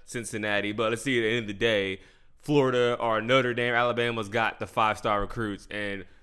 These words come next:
Coastal Carolina or Cincinnati wouldn't stand a chance with their talent level.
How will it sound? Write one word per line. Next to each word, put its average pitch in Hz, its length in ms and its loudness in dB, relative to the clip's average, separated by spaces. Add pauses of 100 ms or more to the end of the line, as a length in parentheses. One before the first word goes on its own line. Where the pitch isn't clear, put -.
(140)
Coastal 135 280 0
Carolina 117 420 2
or 110 40 -4
Cincinnati 110 680 -2
wouldn't 104 240 -6
stand 107 240 -4
a 90 40 -10
chance 98 520 -4
with 107 200 -8
their 101 140 -2
talent 90 380 -2
level. 80 300 -14